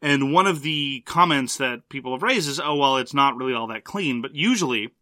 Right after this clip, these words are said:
I find that that is in reference to the scenario with fire. And I've played the scenario with fire several times, but it is definitely the minority of playings. But that's the tricky thing with scenario-based games, right? A lot of people are gonna try it maybe once or twice, and if they don't like it, they're not gonna keep coming back to it, which is perfectly reasonable.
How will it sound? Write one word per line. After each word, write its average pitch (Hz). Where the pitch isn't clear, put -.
I 135
find 139
that 127
that 160
is 151
in 151
reference 147
to 135
the 139
scenario 131
with 113
fire. -
And 147
I've 147
played 233
the 208
scenario 165
with 139
fire 131
several 117
times, 117
but 131
it 139
is 131
definitely 147
the 131
minority 131
of 117
playings. -
But 175
that's 240
the 339
tricky 240
thing 208
with 165
scenario-based 156
games, 95
right? 98
A -
lot 185
of 196
people 180
are 151
gonna 143
try 135
it 139
maybe 135
once 131
or 117
twice, 196
and 123
if 120
they 131
don't 127
like 139
it, 120
they're 120
not 117
gonna 110
keep -
coming 107
back 131
to -
it, -
which 156
is 156
perfectly 247
reasonable. 170